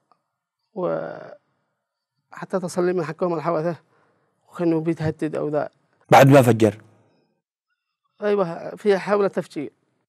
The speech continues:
Speaker 1: قال: "إذا مسلم نفسك، آه، ما يقرحوا على البيت." قلت: "كده تكمل." قلت: "كرحوا." أبي يقول: "أنا قلت: كده تكمل وخلاص."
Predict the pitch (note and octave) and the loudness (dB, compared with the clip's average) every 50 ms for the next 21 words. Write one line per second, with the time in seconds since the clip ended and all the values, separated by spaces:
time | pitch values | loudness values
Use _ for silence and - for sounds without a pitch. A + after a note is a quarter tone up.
0 | _ _ _ _ _ _ _ _ _ _ _ _ _ _ _ _ - D#3+ F3 F#3+ | _ _ _ _ _ _ _ _ _ _ _ _ _ _ _ _ -10 -8 -4 -2
1 | G3+ G3 G3 G3 F#3+ - G3+ G3+ G3+ G3 G3 G3+ F#3+ - - - G#3 - - F#3+ | 0 0 0 0 -2 -4 -4 -4 -4 -4 -4 -6 -6 -6 -6 -8 -8 -6 -6 -6
2 | F3+ F3 E3+ D#3+ D3+ D3+ - - - - - - - - - - _ _ _ _ | -6 -6 -6 -8 -10 -12 -14 -18 -18 -20 -20 -20 -20 -20 -20 -20 _ _ _ _
3 | _ _ _ - F3+ F#3 F#3 F#3+ F#3+ F3 D#3+ F3+ F3 E3 E3+ E3 - A3+ G#3 - | _ _ _ -10 -8 -6 -6 -6 -6 -6 -4 -6 -6 -6 -6 -6 -6 -6 -4 -4
4 | G#3+ G3 - - G#3 G3+ F#3 E3+ E3+ D#3+ - - F#3 E3+ C#3+ C3+ C3 - _ _ | -4 -4 -4 -4 -4 -2 -2 -2 -4 -4 -4 -6 -6 -6 -6 -10 -12 -18 _ _
5 | _ _ _ _ _ _ _ _ _ _ _ - F3 F3+ G3 F#3+ F#3 F#3+ F3+ F#3 | _ _ _ _ _ _ _ _ _ _ _ -12 -6 -4 -2 -2 0 0 0 0
6 | F#3 F#3 F3 - G3 E3 - G3 F3+ E3+ D#3+ D#3 C3 - D3+ B2+ - | -2 -4 -4 -6 -6 -8 -6 -6 -6 -6 -6 -8 -8 -8 -8 -10 -10